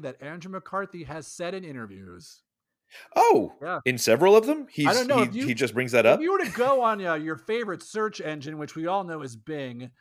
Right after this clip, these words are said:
Speaker 1: and if you search for Andrew McCarthy quotes, that is something that comes <laughs> up.
Speaker 2: This is wonderful. I, I, I, thanks, Andrew.
Speaker 1: Ready for this next one?
Speaker 2: Let's do it.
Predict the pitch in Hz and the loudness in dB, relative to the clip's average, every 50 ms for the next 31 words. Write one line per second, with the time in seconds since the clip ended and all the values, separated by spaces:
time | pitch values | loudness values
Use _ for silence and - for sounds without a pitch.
0 | _ _ _ _ - 165 165 165 165 165 165 180 190 175 - - - - 240 233 | _ _ _ _ -6 -4 -4 -4 -4 -8 -8 -10 -12 -12 -12 -16 -14 -8 -4 -2
1 | 233 233 220 - - - _ - 196 185 180 170 165 165 160 160 - 160 165 202 | -2 -2 -4 -6 -16 -18 _ -10 -8 -6 -4 -4 -4 -4 -6 -8 -8 -10 -10 -10
2 | 208 160 208 196 175 156 - - 196 196 190 - 180 156 - - 196 202 196 170 | -10 -10 -12 -12 -12 -10 -4 -2 -2 -2 -2 -4 -12 -16 -10 -6 -2 -2 -2 -2
3 | 135 - - - 156 151 175 180 170 156 - - 170 165 - 180 170 160 156 147 | -4 -8 -12 -6 -4 -4 -2 -4 -6 -10 -8 -10 -10 -10 -10 -14 -12 -10 -10 -10
4 | - - 170 - - - - - - 233 185 - - _ _ _ _ _ _ _ | -8 -8 -10 -10 -10 -12 -14 -12 -10 -10 -10 -10 -10 _ _ _ _ _ _ _
5 | _ _ _ _ _ _ _ _ _ _ _ _ _ _ _ _ _ _ _ _ | _ _ _ _ _ _ _ _ _ _ _ _ _ _ _ _ _ _ _ _
6 | _ _ _ _ _ _ - 113 139 - 123 92 78 82 78 78 98 139 127 - | _ _ _ _ _ _ -8 -6 -6 -6 -6 -10 -10 -12 -10 -8 -6 -6 -6 -8
7 | - 76 71 67 65 80 95 101 71 85 107 120 110 90 85 - - - - - | -8 -8 -8 -6 -4 -2 -2 -2 -2 0 -2 -2 -4 -6 -14 -16 -16 -16 -16 -18
8 | _ _ - - - - 50 - 87 - - 92 143 151 - 71 69 76 76 80 | _ _ -20 -20 -20 -20 -20 -20 -14 -8 -6 -6 -4 -4 -6 -8 -10 -10 -8 -6
9 | 98 135 - _ - 123 135 139 143 143 - - 135 131 - - 160 165 170 175 | -6 -8 -8 _ -14 -14 -14 -12 -12 -14 -12 -12 -12 -12 -10 -10 -10 -10 -10 -12
10 | 156 _ _ _ _ _ _ _ _ _ _ _ _ _ - 92 90 87 - 76 | -18 _ _ _ _ _ _ _ _ _ _ _ _ _ -6 -6 -6 -6 -6 -6
11 | 92 110 - - | -2 -2 -2 -4